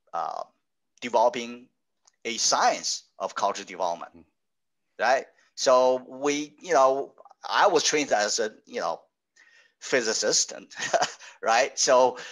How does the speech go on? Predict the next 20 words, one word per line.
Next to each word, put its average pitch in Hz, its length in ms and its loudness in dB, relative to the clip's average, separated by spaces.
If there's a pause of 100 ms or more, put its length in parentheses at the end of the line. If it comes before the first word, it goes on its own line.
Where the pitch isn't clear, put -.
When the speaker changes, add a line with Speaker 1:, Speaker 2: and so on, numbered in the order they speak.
Speaker 1:
so 147 180 4
we're 143 160 8
very 156 220 6
familiar 151 640 4
with 131 320 2
Newton's 139 600 0
laws, 127 640 6
you 117 80 -12
know, 104 220 -2
Einstein's, 123 840 0 (100)
you 117 140 -14
know, 104 180 0
theories. 127 840 0 (540)
I 156 100 4
mean, 180 220 -4 (140)
physics 339 460 2
would 139 200 -4
never 156 500 4
have 131 280 2
developed 123 500 2